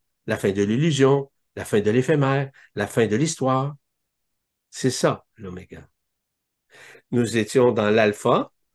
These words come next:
dans la croyance, dans l'expérience, hein, avec, euh, l'origine stellaire,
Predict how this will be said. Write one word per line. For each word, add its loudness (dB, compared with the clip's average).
dans 2
la 0
croyance, 0
dans 0
l'expérience, -2
hein, 0
avec, 2
euh, 0
l'origine 0
stellaire, -2